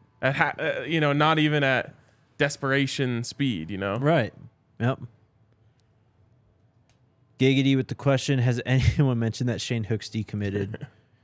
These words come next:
Speaker 2: Uh, no, no one's mentioned that yet.
Speaker 1: He did?
Speaker 2: Crazy.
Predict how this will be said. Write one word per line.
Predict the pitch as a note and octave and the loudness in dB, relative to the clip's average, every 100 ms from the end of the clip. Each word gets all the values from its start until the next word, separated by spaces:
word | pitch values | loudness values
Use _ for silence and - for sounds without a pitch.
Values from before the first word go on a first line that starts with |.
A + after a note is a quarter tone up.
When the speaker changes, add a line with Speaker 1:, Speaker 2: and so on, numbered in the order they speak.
| _ | _
Speaker 2:
Uh, | - G2+ G#2 G#2 | -2 0 2 2
no, | A2+ E3 A2 | 2 0 0
no | G2 | -2
one's | A2+ | -2
mentioned | C3+ C#3 - | -4 -6 -6
that | D#2+ | -8
yet. | - - - | -8 -10 -8
Speaker 1:
He | C3+ C#3 | -4 -2
did? | C#3+ D3 E4 G#4+ - - _ - - - | 2 4 4 2 -2 -20 _ -16 -14 -12
Speaker 2:
Crazy. | - A#2 F3+ | -4 -2 -2